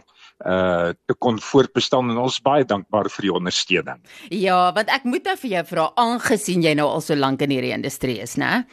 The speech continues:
Speaker 2: Wat vat dit, aangesien dit so verander het oor tye, om deesdae 'n produksie in enige plek op die been te bring?
Speaker 1: Want,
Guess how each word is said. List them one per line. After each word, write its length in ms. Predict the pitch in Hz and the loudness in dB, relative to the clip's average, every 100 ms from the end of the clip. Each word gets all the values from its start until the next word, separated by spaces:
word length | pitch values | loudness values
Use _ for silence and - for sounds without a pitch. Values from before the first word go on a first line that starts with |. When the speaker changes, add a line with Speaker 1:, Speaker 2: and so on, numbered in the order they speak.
| - - - _ _ 160 | -20 -20 -20 _ _ 0
Speaker 2:
Wat 280 | 277 427 - - | 0 0 -6 -2
vat 220 | 381 415 | -2 0
dit, 340 | 311 160 - - _ - - _ - | 0 0 -6 -20 _ -20 -20 _ 0
aangesien 480 | 269 269 370 277 262 | 2 2 -4 -4 -4
dit 120 | 262 | -4
so 160 | - 247 | -4 -4
verander 640 | - - 262 302 453 220 | -6 -8 -4 -2 0 0
het 180 | 175 - 185 | -2 -4 -2
oor 220 | 175 160 - | -2 -2 -2
tye, 320 | 165 135 120 - | -2 0 -2 0
om 160 | 190 175 | 0 0
deesdae 800 | 139 196 254 269 - - 165 139 | 0 4 6 4 0 2 4 4
'n 40 | 147 | 2
produksie 520 | 165 151 156 - 156 | 0 2 0 0 -2
in 120 | 147 | 0
enige 280 | 139 311 226 | 2 2 2
plek 280 | - 135 131 | 0 0 0
op 120 | 143 | 0
die 100 | 160 | 0
been 220 | 143 139 | 2 0
te 80 | 135 | -2
bring? 260 | 127 127 160 _ - - - - - _ | -4 -6 -8 _ -18 -14 -12 -12 -14 _
Speaker 1:
Want, 220 | 143 208 | 2 2